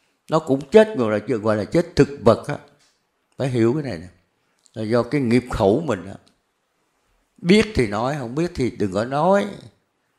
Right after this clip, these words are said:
Thấy không? Ví dụ dạng đạo Phật thì, ờ, đạo Phật thì, đạo Phật hay dạy gì? Mấy pháp môn thì nói cho rõ ràng. Đưa cái giáo lý ra giảng.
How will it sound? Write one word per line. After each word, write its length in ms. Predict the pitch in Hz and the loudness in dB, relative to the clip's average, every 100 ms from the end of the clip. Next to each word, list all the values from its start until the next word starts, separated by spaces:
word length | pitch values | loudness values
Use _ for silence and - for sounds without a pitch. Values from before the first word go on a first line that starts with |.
| _ - | _ -6
Thấy 120 | 156 | -2
không? 120 | 151 120 - _ _ | -2 -4 -12 _ _
Ví 100 | 151 | 0
dụ 220 | 131 123 | 2 4
dạng 240 | 127 113 120 | 4 4 4
đạo 180 | 110 110 | 2 2
Phật 240 | 113 113 | 0 0
thì, 140 | 131 123 | 0 0
ờ, 220 | 90 113 | 2 2
đạo 140 | 110 | 2
Phật 220 | 110 110 107 | 2 0 -2
thì, 240 | 104 92 73 | -4 -4 0
đạo 120 | 101 | 2
Phật 180 | 117 95 | 2 0
hay 140 | 117 110 | 2 4
dạy 280 | 95 120 | 6 6
gì? 320 | 123 98 87 95 - _ _ _ _ | 4 4 2 -2 -14 _ _ _ _
Mấy 160 | 127 147 | 0 4
pháp 160 | 160 151 | 4 4
môn 280 | 139 135 131 | 4 4 2
thì 260 | 120 117 | -2 -2
nói 240 | 110 135 147 | -4 -4 -4
cho 100 | 147 | -2
rõ 200 | 113 113 | 4 4
ràng. 540 | 131 113 107 90 92 - _ _ - - | 4 2 0 -4 -10 -20 _ _ -20 2
Đưa 240 | 135 123 | 6 8
cái 80 | 147 | 10
giáo 180 | 156 185 | 10 12
lý 180 | 175 190 | 10 8
ra 320 | 165 151 135 | 4 2 0
giảng. 580 | 110 101 107 165 220 | 0 0 0 -4 -10